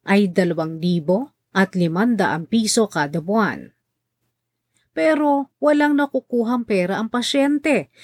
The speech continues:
dahil ang kanyang sweldo ay napupunta rin sa bulsa ng kanyang mga amo.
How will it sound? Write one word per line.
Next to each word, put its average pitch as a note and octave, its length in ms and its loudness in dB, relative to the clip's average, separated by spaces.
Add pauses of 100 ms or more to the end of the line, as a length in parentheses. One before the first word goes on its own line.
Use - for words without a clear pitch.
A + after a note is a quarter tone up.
(160)
dahil G#3 360 2
ang F3 200 -4
kanyang G3+ 400 -2
sweldo E3 640 -2 (280)
ay C4 200 2
napupunta C4+ 720 0
rin C#4+ 240 2
sa A#3 160 0
bulsa G3 720 -2
ng C4 160 0
kanyang C#4 360 2
mga C4 360 0
amo. F#3+ 480 -2